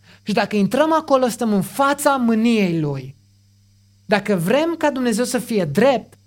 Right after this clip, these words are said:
ar trebui să ne trimită pe toți la moarte. Noi nu avem niciun drept să mergem în fața Lui, numai atât, dar suntem dușmani. Suntem împotrivitori și ar trebui să ne fie teamă de El.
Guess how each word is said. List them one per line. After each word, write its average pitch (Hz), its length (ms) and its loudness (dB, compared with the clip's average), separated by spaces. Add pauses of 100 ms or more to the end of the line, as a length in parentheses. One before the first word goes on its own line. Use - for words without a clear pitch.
(220)
ar 190 120 -4
trebui 208 240 0
să 226 160 -2
ne 208 120 0
trimită 202 420 0
pe 202 180 -2
toți 240 460 -4
la 196 80 0
moarte. 151 580 -4 (340)
Noi 240 160 2
nu 302 120 2
avem 302 220 2
niciun 277 360 -4
drept 240 260 0
să 226 100 -4
mergem 190 300 0
în 175 60 0
fața 175 300 -4
Lui, 185 200 0
numai 349 180 0
atât, 320 260 -4 (220)
dar 254 140 0
suntem 277 360 -2
dușmani. 233 840 0 (1080)
Suntem 311 320 0
împotrivitori 269 1080 0 (420)
și - 180 0
ar 247 120 2
trebui 254 380 2
să 359 220 0
ne 302 80 2
fie 233 280 -2
teamă 196 440 0
de 165 120 -2
El. 139 360 -4